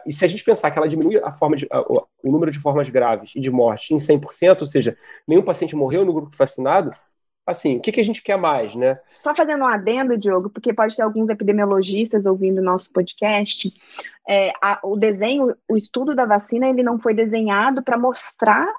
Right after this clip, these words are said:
Speaker 2: a queda de mortalidade, muito, provavelmente ele não tem número suficiente de participantes pra mostrar isso. O fato é que, que os dados mostram é que os pacientes que receberam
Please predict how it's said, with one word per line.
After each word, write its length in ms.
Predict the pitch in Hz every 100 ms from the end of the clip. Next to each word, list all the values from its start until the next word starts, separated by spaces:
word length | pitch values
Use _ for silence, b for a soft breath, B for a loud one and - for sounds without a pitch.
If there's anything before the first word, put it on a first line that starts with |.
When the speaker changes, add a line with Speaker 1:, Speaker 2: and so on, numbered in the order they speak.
| -
Speaker 2:
a 100 | 240
queda 400 | - 220 214 226
de 140 | 214
mortalidade, 840 | 208 208 208 190 175 185 190 190
muito, 220 | 208 220 - _ _ _ _
provavelmente 540 | 220 220 226 214 220
ele 100 | 233
não 140 | 220 226
tem 160 | 233
número 320 | 233 226 247 240
suficiente 500 | - - - 226 254
de 80 | 247
participantes 920 | 226 226 - 220 214 240 311 285 -
pra 180 | - 220
mostrar 520 | 220 220 - 226 208
isso. 260 | 185 185 - B B B
O 100 | -
fato 380 | - 220 269 311
é 260 | 220 226 339 254
que, 200 | - 208 220
que 140 | -
os 120 | 240 196
dados 380 | 214 254 277
mostram 600 | 233 202 214 302 330 -
é 80 | 214
que 160 | 208 226
os 100 | 226
pacientes 380 | 220 214 247 277
que 100 | 277
receberam 720 | 247 233 220 196 240 320 403